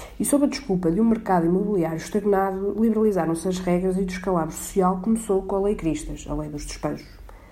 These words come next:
E não é demais repetir que sim, a liberalização da Lei das Rendas teve consequências mais graves do que à primeira vista fez ressaltar. E ainda hoje estamos a pagar essa fatura, mas a dobrar,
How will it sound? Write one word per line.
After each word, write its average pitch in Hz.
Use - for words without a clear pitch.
E 240
não 269
é 269
demais 180
repetir -
que -
sim, 185
a 170
liberalização 202
da 165
Lei 202
das 180
Rendas 170
teve 294
consequências 180
mais 185
graves 180
do 185
que 202
à 196
primeira 180
vista 185
fez 220
ressaltar. 220
E 202
ainda 285
hoje 185
estamos 170
a 160
pagar 160
essa 165
fatura, 202
mas 240
a 254
dobrar, 214